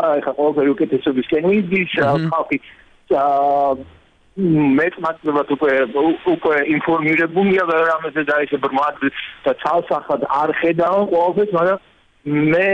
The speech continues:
Speaker 1: ე, კიდევ ერთხელ დავდექი ვაფშე წინაშე, გიორგი, რომ ძალიან ბევრ ადამიანს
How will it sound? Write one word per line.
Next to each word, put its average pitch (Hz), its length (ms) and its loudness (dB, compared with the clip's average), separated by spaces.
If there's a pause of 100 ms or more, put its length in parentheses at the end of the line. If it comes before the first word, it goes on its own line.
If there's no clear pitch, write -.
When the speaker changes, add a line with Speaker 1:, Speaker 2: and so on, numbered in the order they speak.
(100)
Speaker 1:
ე, 156 200 0 (280)
კიდევ 175 640 2
ერთხელ 160 540 0
დავდექი 135 540 0
ვაფშე 127 460 -2
წინაშე, 170 440 -2
გიორგი, 120 420 2
რომ 175 360 2 (160)
ძალიან 151 720 0 (420)
ბევრ 139 340 2
ადამიანს 151 840 0